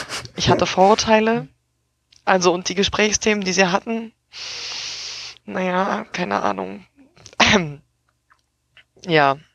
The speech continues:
ich hatte Vorurteile und ich hab sie geistig alle zu Pegida dazu sortiert. Vielleicht waren da auch nette Menschen, ich hab mich nicht mit ihnen unterhalten.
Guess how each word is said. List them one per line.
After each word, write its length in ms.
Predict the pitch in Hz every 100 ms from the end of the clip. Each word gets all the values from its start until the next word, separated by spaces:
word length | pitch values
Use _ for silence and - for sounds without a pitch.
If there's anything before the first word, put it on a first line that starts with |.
| _ -
ich 100 | -
hatte 160 | 165 156
Vorurteile 600 | - 139 139 - 139 143
und 180 | - 156
ich 140 | -
hab 80 | 160
sie 100 | -
geistig 380 | 147 147 151 160
alle 100 | 151
zu 160 | -
Pegida 360 | - 160 156 143
dazu 280 | 147 - 151
sortiert. 420 | 131 - - -
Vielleicht 400 | - 196 175 196
waren 160 | - 175
da 60 | 170
auch 160 | -
nette 200 | 180 175
Menschen, 320 | 175 165 -
ich 140 | - -
hab 80 | -
mich 140 | -
nicht 120 | 151
mit 140 | - -
ihnen 140 | 175
unterhalten. 600 | 160 156 147 160 156 147